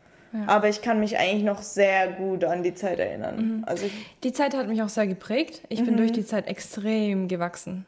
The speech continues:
Speaker 2: Ich
Speaker 1: Extrem.
Speaker 2: auch. Ich hab da so die krasseste Entwicklung, glaub ich, für mich gemacht.
Speaker 1: Mhm. Same.
Speaker 2: Weil so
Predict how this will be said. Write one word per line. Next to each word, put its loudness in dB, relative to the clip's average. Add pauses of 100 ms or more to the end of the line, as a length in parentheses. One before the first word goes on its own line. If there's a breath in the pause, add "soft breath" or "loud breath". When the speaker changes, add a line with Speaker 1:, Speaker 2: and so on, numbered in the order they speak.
(160)
Speaker 2:
Ich 0
Speaker 1:
Extrem. 4
Speaker 2:
auch. 4
Ich -2
hab 0
da 4
so -2
die -4
krasseste -4
Entwicklung, -4
glaub -2
ich, -6
für -8
mich -6
gemacht. -4
Speaker 1:
Mhm. -2 (540 loud breath)
Same. -4 (420)
Speaker 2:
Weil 2
so 2